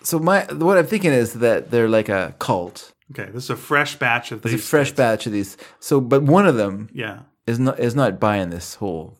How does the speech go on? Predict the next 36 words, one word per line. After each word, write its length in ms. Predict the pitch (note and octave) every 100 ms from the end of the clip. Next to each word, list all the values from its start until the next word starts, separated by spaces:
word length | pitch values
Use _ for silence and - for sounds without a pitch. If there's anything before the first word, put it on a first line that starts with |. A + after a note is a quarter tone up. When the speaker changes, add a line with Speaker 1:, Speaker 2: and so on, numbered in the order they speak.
| _
Speaker 1:
this 140 | G2+
whole 100 | G#2+
Speaker 2:
Oh, 120 | C#3
Speaker 1:
thing. 180 | G3 - - _ -
Speaker 2:
there's 120 | A#2
a 20 |
rebel. 400 | A#2 C#3+ D#3+ - - _
Speaker 1:
Yeah. 280 | A#2+ A2+ - - _ _ _
So 280 | - C3+ A2+
Speaker 2:
Okay. 80 | -
Speaker 1:
she 540 | - G3+ B2 A2+ C3+ _ _ _ -
<gasps> 520 | - - _ _ _
leaves. 460 | G#2 A#2 G2+ D2 -
Speaker 2:
It's 100 | C#3
a 60 | A#2+
lady. 440 | C3+ G#3+ B2 G#2
Speaker 1:
Yeah, 240 | - F#2 -
she 160 | - C#3
runs 240 | A#2+ A2
away. 160 | G#2 F2+
Speaker 2:
Like 140 | C#3+
a 40 | C#3
little 180 | D3 C3+
girl. 280 | D#3 G#2 - _ _ _ -
Speaker 1:
I 100 | C#4
would 120 | B3+
say 120 | C4
more 180 | G3 F3+
like 120 | D3+
a 40 | B2
teenager. 560 | C#3 A2 F2+ - - _
Speaker 2:
Teenager, 540 | - D#3 G3+ F#3 C3 A2
Speaker 1:
Yeah, 60 |
Speaker 2:
okay. 400 | C3+ A2 G2+ A2+ D#3+
Speaker 1:
yeah. 180 | - - - _ _ _ -
And, 600 | D3 C#3+ C3 B2 -